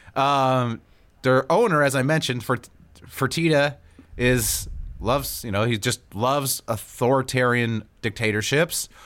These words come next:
Uh, wrote a book. It, I mean, it makes sense. He wrote a book called "Shut Up and Listen." Um, Tillman Fertitta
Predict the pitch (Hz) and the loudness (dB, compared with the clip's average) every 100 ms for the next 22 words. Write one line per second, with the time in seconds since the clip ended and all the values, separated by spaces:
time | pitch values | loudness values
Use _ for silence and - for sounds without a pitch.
0 | - - 113 110 110 139 123 92 139 - | -16 -2 0 2 2 2 2 2 0 -2
1 | - - - - 123 135 127 143 147 170 | -10 -16 -16 -6 -2 0 0 0 0 -2
2 | 151 131 131 110 135 120 104 - 123 120 | -2 0 0 0 -2 -2 -2 0 0 0
3 | 92 120 131 80 95 - - - - - | -2 -2 -4 -6 -10 -14 -20 -20 -20 -20
4 | - 113 120 117 107 98 82 _ _ _ | -6 0 2 2 0 -2 -6 _ _ _
5 | _ - 185 196 165 147 120 220 240 98 | _ -2 0 2 0 0 -2 0 0 0
6 | 104 | -4